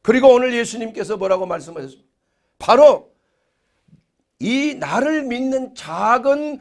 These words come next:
어린아이와 같은 에게 한 것이 바로 내게 한 것이니라. 너희가 내가 굶주렸을 때,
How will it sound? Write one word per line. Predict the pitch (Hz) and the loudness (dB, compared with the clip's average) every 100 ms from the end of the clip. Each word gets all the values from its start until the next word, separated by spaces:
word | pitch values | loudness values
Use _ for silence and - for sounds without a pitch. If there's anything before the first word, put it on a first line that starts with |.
| _ | _
어린아이와 | - 214 262 311 302 262 269 269 247 | -2 0 0 -2 -2 -4 -4 -6 -4
같은 | 220 214 226 226 | -8 -6 -8 -8
에게 | 202 208 | -10 -12
한 | - 208 202 | -10 -12 -12
것이 | 180 143 165 | -14 -14 -10
바로 | 143 151 - _ | -8 -8 -10 _
내게 | 104 104 92 | -16 -14 -14
한 | - - | -16 -20
것이니라. | - - - _ _ _ _ _ _ _ _ _ _ _ | -20 -20 -20 _ _ _ _ _ _ _ _ _ _ _
너희가 | 107 110 104 104 101 101 _ _ _ _ _ - | -8 -8 -8 -8 -8 -12 _ _ _ _ _ -4
내가 | 139 139 147 | -2 2 0
굶주렸을 | 156 165 160 165 156 175 - | -2 -8 -6 -6 -8 -14 -16
때, | - | -20